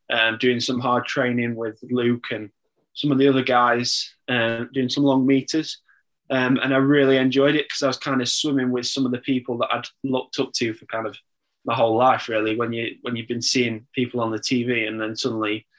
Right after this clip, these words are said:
you're in a pool, whether that's in Mel's squad or whether that's Dave's squad, you're turning up to the pool and you're there with them. Um, so I just really, really enjoyed that. Um, so I carried on through. Um, we had a little break in August,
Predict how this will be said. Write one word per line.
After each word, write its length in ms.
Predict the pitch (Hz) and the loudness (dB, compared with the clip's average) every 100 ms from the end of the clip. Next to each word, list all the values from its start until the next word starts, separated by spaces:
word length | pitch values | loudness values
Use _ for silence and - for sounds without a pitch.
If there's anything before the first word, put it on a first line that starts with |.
| _ - | _ -4
you're 100 | 131 | 0
in 100 | 120 | 0
a 80 | - | -2
pool, 280 | 143 127 | 0 2
whether 260 | 117 113 120 | 2 0 0
that's 320 | 120 110 - 143 _ | -2 -2 -4 -10 _
in 180 | 131 127 | -2 2
Mel's 280 | 123 120 117 | 2 2 0
squad 380 | - 127 113 113 | -4 2 2 4
or 300 | 113 110 - _ _ _ - | 2 2 -2 _ _ _ -6
whether 240 | 127 120 | -6 -2
that's 260 | 117 107 - | -2 -2 0
Dave's 300 | 135 131 120 | 2 2 2
squad, 380 | - 110 104 123 | -2 -2 -4 -4
you're 120 | 113 | -8
turning 360 | - 131 117 120 | -2 0 0 -4
up 140 | - | -8
to 80 | - | -10
the 120 | 123 | -8
pool 280 | - 131 117 | 0 0 0
and 180 | 113 113 | -6 -10
you're 380 | - - 135 120 | -10 0 2 4
there 260 | 120 113 110 | 2 2 2
with 180 | 131 | -2
them. 220 | 131 101 104 _ _ _ _ - | -4 -10 -12 _ _ _ _ -8
Um, 360 | 117 107 107 - | -2 -2 -2 -4
so 160 | - | 0
I 60 | 120 | 0
just 380 | 113 120 - _ _ _ | 2 -2 -4 _ _ _
really, 440 | 139 143 127 120 123 | 2 4 4 2 0
really 300 | 143 135 127 | 2 2 2
enjoyed 500 | 123 123 135 131 123 | 0 0 0 0 0
that. 180 | 143 147 - - - | 0 -2 -6 -18 -6
Um, 400 | 127 117 113 113 - | -4 -2 -2 -6 -8
so 440 | - 131 117 117 _ _ _ _ - | -4 0 0 -2 _ _ _ _ -6
I 100 | 117 - | -6 -4
carried 280 | 160 135 | 0 2
on 160 | 135 131 | 4 0
through. 440 | - 143 151 151 143 - - | -2 0 2 2 0 -10 -6
Um, 460 | 143 135 135 127 127 | -2 0 2 0 0
we 120 | 135 | 0
had 160 | 131 120 | 0 0
a 20 | |
little 220 | 131 127 | 0 0
break 280 | 135 127 127 | 0 0 -2
in 80 | 127 | -2
August, 680 | 123 123 127 123 - - | 0 0 -2 -4 -10 -14